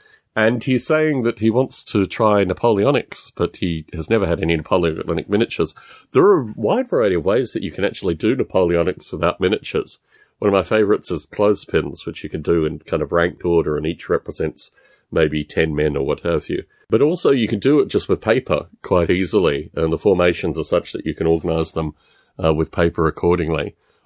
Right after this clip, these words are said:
Although it doesn't have the same aesthetic properties, you can still do quite a lot of, of, like, Napoleonic style warfare just with paper. And in terms of rules, I used to have a series of free rules online,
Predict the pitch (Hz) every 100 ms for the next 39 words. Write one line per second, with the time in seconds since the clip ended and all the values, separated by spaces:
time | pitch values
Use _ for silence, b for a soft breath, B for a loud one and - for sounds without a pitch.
0 | - 95 104 98 95 92 85 - 90 82
1 | - 110 101 - - _ - 107 110 -
2 | - 80 78 - - _ _ _ - 92
3 | 87 123 120 101 85 98 90 85 85 87
4 | - - - 85 73 - - - - -
5 | 76 - - - 87 87 - 87 82 80
6 | 78 - 85 78 76 82 87 - 82 76
7 | 78 - _ _ _ - 85 85 - -
8 | 107 - - _ _ _ _ 101 104 127
9 | 135 170 202 170 117 127 180 170 139 139
10 | 202 - 151 156 127 151 151 - - 139
11 | 135 117 117 110 98 95 117 110 82